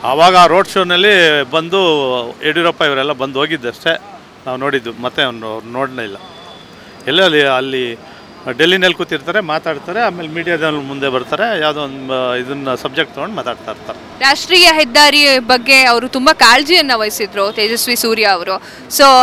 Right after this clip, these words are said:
Speaker 2: ಈ ವಿಚಾರವಾಗಿ ಏನು ಹೇಳೋಕೆ ಇಷ್ಟಪಡ್ತೀರಾ?
Speaker 1: ಮಾಡಲೇಬೇಕಲ್ಲ, ಅವ್ರ ಇದು ಅದು ಅಲ್ವಾ? ಆ, ಎಂ ಪಿ ಅನ್ಸ್ಕೊಂಡು ಅಷ್ಟು ಮಾಡಲಿಲ್ಲ ಅಂದರೆ ಇನ್ನೇನು, ಆ, ಇದಿಲ್ಲ. ಒಟ್ನಲ್ಲಿ ನಮ್ಮ ಏರಿಯಾಗಳಿಗೆ ಬರಲ್ಲ ಅಷ್ಟೇ,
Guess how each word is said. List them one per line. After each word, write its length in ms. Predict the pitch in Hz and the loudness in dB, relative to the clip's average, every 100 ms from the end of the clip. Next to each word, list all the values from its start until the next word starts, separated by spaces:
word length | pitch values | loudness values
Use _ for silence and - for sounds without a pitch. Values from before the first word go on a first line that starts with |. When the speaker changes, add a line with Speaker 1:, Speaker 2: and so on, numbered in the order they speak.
| 240 - | 4 2
Speaker 2:
ಈ 100 | 339 | 0
ವಿಚಾರವಾಗಿ 560 | 349 359 311 277 254 | 2 2 4 2 2
ಏನು 140 | 247 247 | 0 0
ಹೇಳೋಕೆ 240 | 226 220 | -2 -4
ಇಷ್ಟಪಡ್ತೀರಾ? 800 | 220 220 190 180 - 147 - - 185 | -4 -4 -4 -6 -10 -16 -18 -12 -2
Speaker 1:
ಮಾಡಲೇಬೇಕಲ್ಲ, 680 | 233 277 247 156 - 139 | 0 2 0 0 -2 0
ಅವ್ರ 240 | 139 190 214 185 156 135 127 | 2 4 4 4 6 4 2
ಇದು 200 | 139 151 | 0 -2
ಅದು 200 | 131 107 101 - - - - - - | -2 -4 -14 -16 -20 -20 -20 -10 -4
ಅಲ್ವಾ? 540 | 143 135 147 127 98 - - - - 151 | -2 2 2 2 -2 -14 -20 -20 -10 -2
ಆ, 180 | 147 147 | 0 2
ಎಂ 180 | 160 | -2
ಪಿ 160 | 165 208 | 0 2
ಅನ್ಸ್ಕೊಂಡು 580 | 202 185 175 - 180 143 | 4 2 -4 -8 -2 -2
ಅಷ್ಟು 240 | - - | -2 -4
ಮಾಡಲಿಲ್ಲ 400 | 185 185 170 160 | -2 -2 -2 -2
ಅಂದರೆ 540 | 143 131 117 135 156 - - 160 | -2 -4 -6 -6 -6 -12 -12 -6
ಇನ್ನೇನು, 320 | 160 160 156 | 0 0 -2
ಆ, 880 | 139 131 127 123 120 117 117 110 117 - - - 143 | -4 -2 -2 -2 -4 -6 -8 -12 -16 -20 -20 -10 -4
ಇದಿಲ್ಲ. 380 | 143 143 107 - - - | -2 -2 -4 -8 -14 -10
ಒಟ್ನಲ್ಲಿ 300 | 139 226 254 | -2 0 0
ನಮ್ಮ 160 | 151 | 0
ಏರಿಯಾಗಳಿಗೆ 540 | 135 180 247 240 240 180 | 0 2 2 2 -2 -2
ಬರಲ್ಲ 280 | 170 175 139 | 0 0 -2
ಅಷ್ಟೇ, 440 | - 151 131 | -4 -4 -2